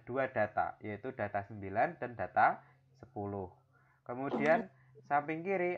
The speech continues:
ada dua da-, data juga, yaitu tujuh dan enam.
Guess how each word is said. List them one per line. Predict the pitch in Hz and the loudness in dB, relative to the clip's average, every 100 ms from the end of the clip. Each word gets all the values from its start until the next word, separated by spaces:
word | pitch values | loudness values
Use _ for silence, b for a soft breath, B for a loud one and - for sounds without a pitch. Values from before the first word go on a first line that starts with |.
| - | -2
ada | 131 131 120 | -2 0 -2
dua | 127 120 | -2 -4
da-, | 120 123 - | -2 -4 -4
data | - 117 123 120 | -8 -4 -4 -6
juga, | 165 - 139 139 | -8 -2 0 0
yaitu | 104 104 143 156 | -4 -4 -6 -8
tujuh | 127 117 143 147 | -6 -8 -8 -2
dan | 113 127 185 - _ _ _ _ | 4 4 4 -10 _ _ _ _
enam. | 98 92 85 | -10 -8 -8